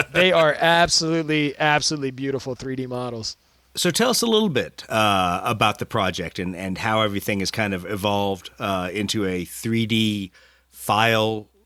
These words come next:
Speaker 2: delivery as well as three D printing and physical model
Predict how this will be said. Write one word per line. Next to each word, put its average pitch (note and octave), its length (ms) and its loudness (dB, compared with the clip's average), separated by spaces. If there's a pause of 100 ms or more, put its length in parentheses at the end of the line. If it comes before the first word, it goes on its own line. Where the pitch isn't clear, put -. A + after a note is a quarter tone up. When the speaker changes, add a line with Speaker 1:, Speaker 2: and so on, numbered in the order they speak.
(560)
Speaker 2:
delivery G#2+ 640 0
as F#2 240 -2
well F#2+ 260 0
as F2+ 180 -2
three G#2+ 220 -4
D G2 140 -4
printing F#2 560 -6
and E2+ 400 -8
physical C#3+ 340 -4
model F2 360 -6